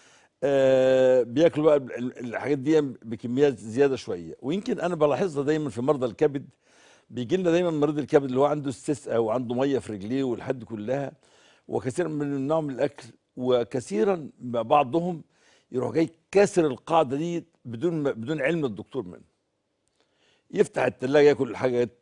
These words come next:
جبنة قديمة فيها ملح زيادة، ياكل حاجة ف-، فيها، آه، آه، ملح زيادة، ياكل ترش، ياكل مخللات، بيكسر القاعدة دي. ودي ب-، ب-، بنشوفها ازاي أو بنعرفها ازاي؟ هو العيان أوقات ما بيجي،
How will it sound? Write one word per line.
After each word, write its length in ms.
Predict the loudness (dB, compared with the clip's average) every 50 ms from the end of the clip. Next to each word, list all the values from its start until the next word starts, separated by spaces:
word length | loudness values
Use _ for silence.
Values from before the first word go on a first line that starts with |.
| _
جبنة 560 | -8 -4 -4 -4 0 0 -2 0 0 -4 -4 -4
قديمة 340 | -6 -6 -6 -6 -6 -6
فيها 160 | -4 -4 -4 -4
ملح 200 | -4 -6 -8 -10
زيادة، 440 | -10 -6 -2 0 0 0 2 0
ياكل 240 | -2 -2 -2 -6 -6
حاجة 280 | -6 -6 -2 0 -2 -2
ف-، 120 | -2 -4
فيها، 500 | -6 -8 -6 -6 -4 -2 0 0 0 0 -2
آه، 1160 | -2 -2 -2 -2 -2 -2 -2 -4 -4 -6 -6 -8 -8 -6 -4 -4 -4 -6 -8 -8 -8 -8 -8 -8 -10
آه، 120 | -12 -12 -12 -14 -14 -14
ملح 280 | -6 -6 -6 -6 -6
زيادة، 480 | -8 -2 0 2 2 2 2 0 -2 -4 _ -14 -20 -20 _ _ _ 0
ياكل 280 | 0 2 2 0 -2
ترش، 360 | 0 2 2 2 2 2 0
ياكل 160 | 0 0 0 -2
مخللات، 640 | -6 -4 -6 -4 -4 -2 4 4 4 4 4 _ _ _ _ _ _ _ _ _ _ _ -6 -4 -4 -4
بيكسر 440 | 0 4 4 4 4 4 2 0 0
القاعدة 440 | 0 -2 0 2 2 2 2 -2 -6
دي. 360 | -8 -10 -10 -12 -12 -12 -12 -10
ودي 380 | -10 -8 -6 -6 -6 -6 -6
ب-، 100 | -8 -8
ب-، 420 | -8 -8 -6 -6 -8 -8 -8 -6 -6
بنشوفها 500 | -6 -6 2 2 2 2 4 2 2 2
ازاي 200 | 4 4 4 4
أو 80 | 4
بنعرفها 460 | 2 0 0 2 2 0 0 -2 -6
ازاي؟ 360 | -8 -6 -4 -2 -2 -2 -4 -6 _ _ _ _ _ -20 -20 _ _ 2
هو 100 | 2 4
العيان 240 | 6 6 6 6 6
أوقات 200 | 6 6 6 6 4
ما 60 | -2
بيجي، 220 | -2 -4 -6 -8